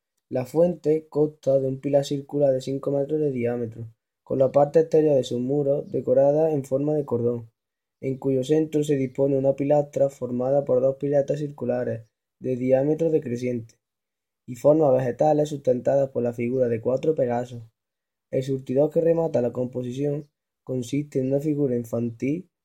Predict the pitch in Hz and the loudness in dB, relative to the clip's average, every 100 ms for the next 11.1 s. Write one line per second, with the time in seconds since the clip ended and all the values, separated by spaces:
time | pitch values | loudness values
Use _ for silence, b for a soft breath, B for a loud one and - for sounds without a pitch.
0 | - 120 131 143 151 139 139 139 117 117 | -10 -6 -2 0 2 0 -2 -4 -4 -4
1 | 113 _ _ _ _ _ _ 139 135 131 | -8 _ _ _ _ _ _ -6 -4 -4
2 | 131 147 160 143 123 123 - 123 147 147 | -2 0 0 2 2 0 -2 2 4 4
3 | - 127 139 135 143 147 135 120 123 139 | 0 -4 -2 0 2 2 2 2 0 0
4 | 139 151 151 147 147 156 _ _ - 131 | 2 2 2 2 -2 -4 _ _ -12 -8
5 | 123 120 123 135 147 139 139 139 139 139 | -6 -4 -2 0 0 -2 -6 -8 -4 -4
6 | 147 139 117 120 117 113 123 - _ 131 | -4 -6 -8 -6 -8 -8 -14 -20 _ -10
7 | 120 123 117 113 - _ _ _ _ _ | -10 -8 -8 -10 -16 _ _ _ _ _
8 | - 135 151 151 160 151 143 143 143 143 | -8 -2 -2 4 4 4 4 4 4 2
9 | 151 151 139 120 120 117 110 113 _ _ | 0 0 2 0 0 -4 -4 -10 _ _
10 | _ _ _ _ _ - 127 123 131 151 | _ _ _ _ _ -6 -2 0 4 4
11 | 156 | 4